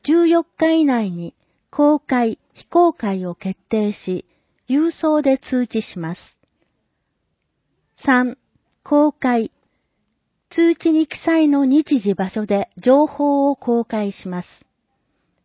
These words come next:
閲覧のほか、資料の撮影も可能です。閲覧や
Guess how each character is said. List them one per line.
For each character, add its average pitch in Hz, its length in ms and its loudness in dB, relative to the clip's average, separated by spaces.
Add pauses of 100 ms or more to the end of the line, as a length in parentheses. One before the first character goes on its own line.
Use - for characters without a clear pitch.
(120)
閲 233 240 -2
覧 294 240 2
の 277 140 -2
ほ 262 100 -4
か、 - 300 -6 (180)
資 - 240 -2
料 302 220 2
の 185 180 -6
撮 - 160 -10 (120)
影 311 220 2
も 285 140 0
可 226 160 -6
能 208 220 -4
で 185 140 -4
す。 - 60 -14 (1080)
閲 233 240 -2
覧 277 260 0
や 247 260 -2